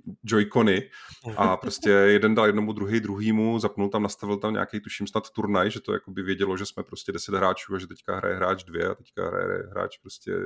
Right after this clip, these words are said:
Speaker 1: čtyři a podobně. A vystřídali jsme se postupně jako u těch,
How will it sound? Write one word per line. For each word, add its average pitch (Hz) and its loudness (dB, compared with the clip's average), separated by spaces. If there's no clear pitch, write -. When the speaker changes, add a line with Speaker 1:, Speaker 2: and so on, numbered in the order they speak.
Speaker 1:
čtyři 92 -6
a 87 -6
podobně. 95 -4
A - -18
vystřídali 107 2
jsme 107 -6
se 113 -2
postupně 104 -4
jako 101 -2
u 110 -6
těch, 110 -2